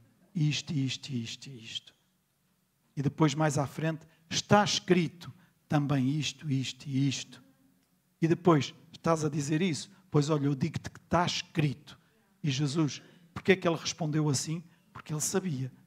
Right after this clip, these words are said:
o que estava escrito. Amém? Porque ele sabia o que estava escrito. João, e isto está lá em Mateus quatro, versículo quatro, sete e dez.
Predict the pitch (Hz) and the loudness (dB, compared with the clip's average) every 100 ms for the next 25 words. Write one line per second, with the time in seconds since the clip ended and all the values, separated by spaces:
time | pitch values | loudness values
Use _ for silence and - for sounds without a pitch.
0 | _ - - - 156 120 123 - 123 110 | _ -16 -10 -8 -8 -10 -10 -10 -10 -14
1 | - - - - - - _ _ _ _ | -14 -20 -20 -20 -20 -20 _ _ _ _
2 | - 151 151 202 247 - - - - - | -4 0 4 4 2 -2 -18 -8 -6 4
3 | 208 - 233 170 180 135 - - - _ | 4 6 2 2 0 0 -2 -10 -20 _
4 | 147 - - 151 123 131 - 147 131 117 | 2 2 0 0 0 -2 -2 -2 -2 -4
5 | - - _ _ _ _ _ _ _ _ | -12 -20 _ _ _ _ _ _ _ _
6 | _ _ - _ _ _ _ - 302 117 | _ _ -20 _ _ _ _ -8 -4 4
7 | 151 175 202 196 - - - _ _ - | 6 8 6 2 -6 -18 -20 _ _ -2
8 | 147 175 - - 165 160 165 160 143 165 | 2 2 0 2 6 6 4 2 2 2
9 | 156 - 147 147 151 139 - _ _ - | 2 2 2 2 0 -10 -14 _ _ -10
10 | - 147 - 131 - 147 147 - - 147 | -6 -6 -4 -4 2 2 2 -4 -2 -2
11 | 131 135 127 131 107 - | -2 -4 -2 -2 -2 -8